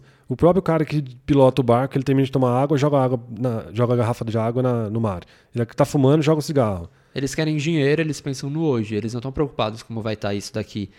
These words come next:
Speaker 2: cinco, dez, vinte, cem anos.
Speaker 1: É, ele não entende que ele, o trabalho dele vem justamente disso. Então ele tem que ser o primeiro a ajudar a preservar.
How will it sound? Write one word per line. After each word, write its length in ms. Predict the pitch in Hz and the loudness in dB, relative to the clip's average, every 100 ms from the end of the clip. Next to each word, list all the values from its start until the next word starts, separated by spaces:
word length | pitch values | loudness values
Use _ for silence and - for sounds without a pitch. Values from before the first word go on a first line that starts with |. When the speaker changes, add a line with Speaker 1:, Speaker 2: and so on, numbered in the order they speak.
| _ _ | _ _
Speaker 2:
cinco, 480 | - 131 127 - | -8 -6 -4 -6
dez, 360 | 110 117 117 104 | -4 0 0 -2
vinte, 440 | 104 117 117 - 95 | -4 -6 -6 -10 -12
cem 340 | - 127 123 | -4 -2 0
anos. 320 | 107 92 95 | -2 -4 -6
Speaker 1:
É, 120 | 160 160 | -4 -2
ele 100 | 127 | -2
não 60 | |
entende 300 | 127 165 180 | 0 0 0
que 80 | - | 4
ele, 160 | 131 117 | 4 4
o 60 | |
trabalho 380 | 110 123 113 117 | 4 2 4 2
dele 200 | 110 113 | 2 0
vem 140 | 117 143 | 0 0
justamente 440 | 151 170 160 131 | 0 0 -2 0
disso. 160 | 113 - | -2 2
Então 120 | 120 | 2
ele 140 | 139 | 2
tem 180 | 156 170 | 2 2
que 60 | 139 | 2
ser 80 | |
o 20 | 151 | 0
primeiro 300 | 147 139 165 | 4 4 4
a 40 | |
ajudar 200 | 170 160 | 2 0
a 40 | 131 | 2
preservar. 500 | 131 113 104 92 | 4 4 2 -2